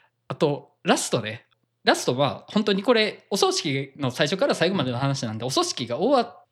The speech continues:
て帰るって話なんですけど、その、さっきまでずっと気まずい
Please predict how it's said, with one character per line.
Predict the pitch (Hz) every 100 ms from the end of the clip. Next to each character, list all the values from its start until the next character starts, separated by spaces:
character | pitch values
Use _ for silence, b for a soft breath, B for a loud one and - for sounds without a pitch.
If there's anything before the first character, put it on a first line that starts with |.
| -
て | 185 123 120
帰 | - 277
る | 320
っ |
て | - 135
話 | 143 165 135
な | 113
ん | 110
で | 117
す | -
け | 117
ど、 | 127 107 101 b b b
そ | - 180
の、 | 208 110 113 b b b
さ | - 185
っ | 180
き | -
ま | 339 165
で | 139 135
ず | 147
っ | 190
と | 190
気 | - 202
ま | 226
ず | 202
い | 123 127 -